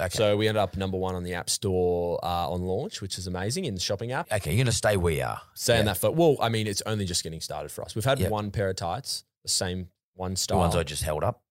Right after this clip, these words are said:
Speaker 2: Yep,
Speaker 1: Yep.
Speaker 2: for two years, and it's really built momentum. Now we're starting to bring out other fits.
Speaker 1: Like
Speaker 2: So that
Speaker 1: short tights. Y-, y-
Speaker 2: Shorts versus long tights. So there's different fits in tights. Ones that have just no paneling, there's seamless, there's all different fits. So we're now starting to dive. We've got this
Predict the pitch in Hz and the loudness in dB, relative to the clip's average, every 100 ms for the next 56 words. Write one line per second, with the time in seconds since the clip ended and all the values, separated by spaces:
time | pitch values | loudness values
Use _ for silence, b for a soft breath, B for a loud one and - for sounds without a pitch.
0 | _ 87 - - - 98 80 _ - 92 | _ -6 -4 -4 -2 -2 -4 _ -8 -6
1 | 85 76 - - 87 87 95 95 92 87 | -4 -4 -6 -6 -6 -6 -6 -4 -2 -2
2 | 87 85 - 87 82 80 85 85 92 98 | -4 -8 -8 -10 -8 -8 -8 -6 -2 0
3 | 98 98 92 87 90 87 82 85 85 78 | 0 0 0 0 -2 -4 -6 -10 -10 -10
4 | 73 - 62 - 101 104 110 92 - 82 | -10 -10 -6 0 2 6 6 4 4 2
5 | 78 - - - _ _ 85 - - - | 2 -2 -6 -8 _ _ -10 -8 -2 4
6 | 175 170 170 - 139 127 127 92 - 135 | 6 6 2 2 2 4 4 2 2 0
7 | 139 185 180 135 - 110 - 101 104 80 | 0 0 -2 -2 -2 -2 -2 -2 -2 -2
8 | - - 101 101 95 95 87 - 85 - | -2 -6 -4 -4 -4 -4 -6 -6 -6 -4
9 | 80 - 107 104 98 95 85 - 95 92 | -6 -4 -4 -2 -4 -4 -2 -2 0 -2
10 | 92 90 - - 85 80 - 101 101 98 | -2 -4 -4 -4 -4 -6 -6 -4 -4 -6
11 | 95 90 95 - 95 98 101 101 101 95 | -8 -8 -6 -4 -2 -2 -2 -2 -2 0
12 | 98 92 87 82 90 87 85 98 - - | 0 -2 -4 -6 -4 -4 -4 -6 -4 -4